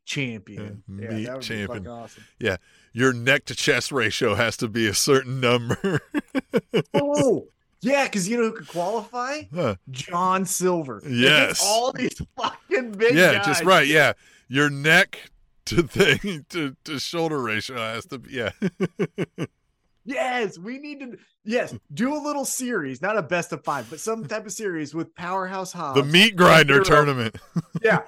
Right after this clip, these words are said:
Speaker 1: and they're just going back and forth. And then
Speaker 2: The meat
Speaker 1: finally
Speaker 2: grinder
Speaker 1: John
Speaker 2: round robin. Let's get it sponsored by, like, McConigal Steaks or some shit. <laughs>
Speaker 1: Right, and then John Silver walks out and he's like,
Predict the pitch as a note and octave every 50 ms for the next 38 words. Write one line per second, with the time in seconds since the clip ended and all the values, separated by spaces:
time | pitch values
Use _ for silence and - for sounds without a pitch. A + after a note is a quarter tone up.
0 | D#3+ - _ - G3+ G#3 G3+ A3 A3+ A#3 B3 A#3+ F#3 E3 G#3+ G#3 G#3+ G#3 F#3+ G3
1 | F#3+ F#3 F3 - G3 F#3+ D#3 - D#3+ E3 F3+ G#3 A3 - - - A3 G3+ G3 G#3
2 | F#3+ G#3 G#3+ A#3+ C4 C#4+ C#4 A#3 A3 B3 C#4 C#4+ C#4+ C4+ C4 B3 B3+ C4 C#4 C#4
3 | C4 A#3+ B3 C4 C4 B3+ A#3+ F#3 B2 G#2 G#2 A#2+ C#3+ D3+ D#3 - - A3 A3 A3+
4 | A3+ G#3 F3+ - - A3+ A3+ A3 G#3 - A#3+ A3+ F#3+ G3 G3 F#3+ G3 F#3+ F#3 F3+
5 | F3 E3 - _ _ - D3 - - - F#3 F#3+ G3 G3+ F#3 F#3+ E3+ - - -
6 | G#3 E3+ D#3+ D3 - - C#3+ B2+ - - D3 A2+ - - - F3+ - _ _ B3
7 | G#3+ - - A3+ - _ _ F#3 - _ _ _ _ _ _ E3 F3+ E3+ D3 B2+
8 | - - - F3+ G3 G3+ G#3+ G#3 G3+ F3+ C#3 D3 F#3 F3 G3 G3 F3 - F#3+ G3
9 | G3+ F#3+ G3+ F#3+ E3+ E3+ E3+ E3+ E3 - F3 E3 D#3+ F3+ F3 F3 F3 D#3+ D3 C3+
10 | C3+ C#3+ C3 B2+ B2+ A#2 -